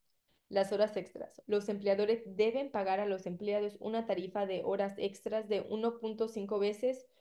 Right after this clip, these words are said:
su tarifa regular por todas las horas trabajadas en una semana laboral que supere las cuarenta horas, a menos que el empleado esté exento de los requisitos de horas extras de la F L S A, que es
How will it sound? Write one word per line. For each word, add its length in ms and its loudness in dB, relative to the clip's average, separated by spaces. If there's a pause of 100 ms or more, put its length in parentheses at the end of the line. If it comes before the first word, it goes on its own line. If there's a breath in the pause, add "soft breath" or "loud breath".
(220 soft breath)
su 220 -4
tarifa 360 0
regular 640 -2
por 220 -4
todas 280 2
las 220 -4
horas 240 -2
trabajadas 720 -2
en 140 -6
una 120 -4
semana 400 -6
laboral 560 -2 (360 soft breath)
que 120 0
supere 380 -2
las 240 -4
cuarenta 480 -2
horas, 400 -4 (320)
a 140 -2
menos 500 -2
que 140 -4
el 100 -2
empleado 540 0
esté 580 -4
exento 560 -4
de 100 0
los 240 -4
requisitos 640 -6
de 120 0
horas 300 -2
extras 480 -6 (480 soft breath)
de 480 -2
la 340 -4
F 340 -2
L 200 -4
S 220 -6
A, 180 -10 (400)
que 340 -2
es 360 -6